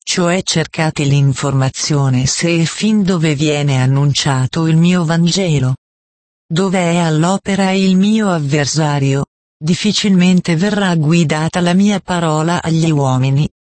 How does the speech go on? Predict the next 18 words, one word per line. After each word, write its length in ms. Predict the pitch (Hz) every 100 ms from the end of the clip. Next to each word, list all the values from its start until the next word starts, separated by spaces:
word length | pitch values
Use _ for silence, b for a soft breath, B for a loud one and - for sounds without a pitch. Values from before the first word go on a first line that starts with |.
| _
altrimenti 1000 | 226 240 240 - 196 175 175 180 180 190
il 120 | 175 165
mio 340 | 196 214 202
avversario 840 | 170 143 156 151 - 170 160 147 135
dovrebbe 640 | 151 147 196 196 160 151
predicare 760 | - 147 139 143 151 139 156
l'amore 600 | 147 143 151 156 180 185 190
e 40 |
sin 380 | - - 233 214
da 180 | 170 185
quel 260 | 196 180
momento 680 | 156 156 156 143 139 135 156
non 200 | 170 180
sarebbe 600 | - 196 156 143 139 143
più 240 | - 139
il 120 | 143
mio 360 | 160 175 185 196
avversario. 920 | 165 151 170 165 - 135 123 123 127